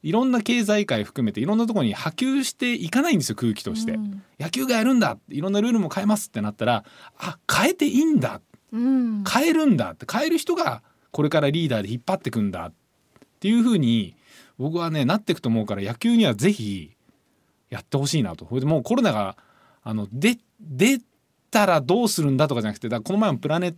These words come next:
Speaker 1: ト野球構想みたいなの僕言ったんですけど、
Speaker 2: はい。
Speaker 1: 六月十九って大丈夫かどうか分かんないんですけど、もうこっからもう徹底隔離して、
Speaker 2: うん。
Speaker 1: もう本当に野球関係者以外と接しないようにして、
Speaker 2: うん。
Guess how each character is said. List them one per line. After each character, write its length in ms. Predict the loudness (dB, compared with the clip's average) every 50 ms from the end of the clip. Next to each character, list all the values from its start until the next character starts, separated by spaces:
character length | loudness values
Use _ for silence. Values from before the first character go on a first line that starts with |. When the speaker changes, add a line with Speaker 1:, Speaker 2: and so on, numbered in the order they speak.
| _
Speaker 1:
ト 80 | -2 0
野 120 | 0 0
球 240 | -2 -2 -2 -4 -2
構 220 | 0 0 0 0 0
想 160 | -2 -4 -6
み 80 | -6
た 80 | -8 -10
い 40 | -10
な 60 | -10
の 60 | -10
僕 80 | -10 -10
言 80 | -10
っ 40 | -10
た 140 | -8 -6 -6
ん 40 | -6
で 60 | -6
す 80 | -8 -8
け 60 | -6
ど、 100 | -4 -4
Speaker 2:
は 140 | -2 -4 -4
い。 120 | -8 -14 _ _ _ _ _ _ _ _ _ _ _ -6
Speaker 1:
六 180 | -4 -4 0 0
月 220 | -2 -2 0 0
十 180 | 0 0 0 2
九 120 | 0 0
っ 20 | -2
て 120 | 0 0
大 160 | 0 0 2
丈 60 | 2 2
夫 40 |
か 60 | 2 0
ど 80 | 0
う 40 | 0
か 60 | 0
分 40 | 0
か 80 | 0 0
ん 40 | 0
な 80 | 0
い 20 | -2
ん 40 | -2
で 60 | -4
す 60 | -6
け 80 | -6 -4
ど、 220 | -4 -4 -6 -6
も 140 | -8 -8 -8
う 40 | -8 _ _ _ _ _ _ _ -8
こ 160 | -8 -8 -8
っ 40 | _ -6
か 160 | -2 2 4
ら 100 | 4 4
も 100 | 2 0
う 40 | -2
徹 220 | -2 -4 -4 -4 -6 _ _ _ _ _ 0
底 180 | 2 2 2 2
隔 240 | 0 -2 -2 -2 -2
離 80 | -2
し 100 | -4 -6
て、 220 | -8 -10 -10 -8 -6
Speaker 2:
う 60 | -6
ん。 480 | -4 -4 -4 -4 -6 -6 -8 -10 -14 -18 _ _ _ _ _ -8
Speaker 1:
も 60 | -4
う 0 | 0
本 160 | 0 0 0
当 120 | 0 0
に 80 | 0 0
野 100 | 0 0
球 140 | 0 -2 -2
関 160 | 0 -2 -2
係 120 | -2 -2
者 100 | 0 0
以 60 | 0
外 120 | 0 0 -2
と 100 | -4 -8
接 120 | -10 -8 -8
し 160 | -6 -6 -4
な 120 | -2 -2
い 60 | 0
よ 80 | 0 0
う 20 |
に 100 | -2 -4
し 100 | -6 -8
て、 200 | -6 -6 -6 -4
Speaker 2:
う 20 | -4 -6
ん。 340 | -6 -8 -8 -10 -12 -16